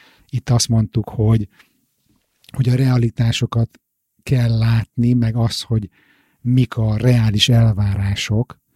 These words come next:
és hogy mit miért csinálunk, mik a prioritások, mik a céljaink, miért, ugye? Amikor azt kérdezted, hogy mit tehetünk, amikor már becsúszott valaki a, a stagnálás vagy a frusztráció szakaszába, akkor azért eléggé sok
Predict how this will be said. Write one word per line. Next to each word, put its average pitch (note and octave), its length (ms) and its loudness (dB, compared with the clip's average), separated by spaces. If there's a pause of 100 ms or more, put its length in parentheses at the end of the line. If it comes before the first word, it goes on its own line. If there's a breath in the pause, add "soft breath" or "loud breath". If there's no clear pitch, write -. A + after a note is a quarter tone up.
(140)
és - 160 -4
hogy A#2+ 120 4
mit B2 240 2
miért A2+ 360 2
csinálunk, G#2+ 760 0 (120)
mik C3 260 -2
a A2+ 60 2
prioritások, A2 800 0
mik A#2 240 0
a A#2+ 60 2
céljaink, G#2+ 640 0
miért, G#2 520 -2
ugye? A#2+ 260 -2 (1300 soft breath)
Amikor C#3 360 2
azt E3 180 0
kérdezted, A3 340 0
hogy D#3 100 2
mit F3 80 -2
tehetünk, C#3 420 -2
amikor B2+ 300 0
már A#2 220 -4
becsúszott B2+ 600 -6
valaki B2 460 -2
a, A2 240 -2
a D3 60 -4
stagnálás A#2+ 640 2
vagy G#2+ 120 -2
a A2 40 0
frusztráció A2+ 640 0
szakaszába, C#3 840 0 (440 loud breath)
akkor C3+ 200 -2
azért C#3+ 220 2
eléggé C#3+ 400 2
sok - 440 0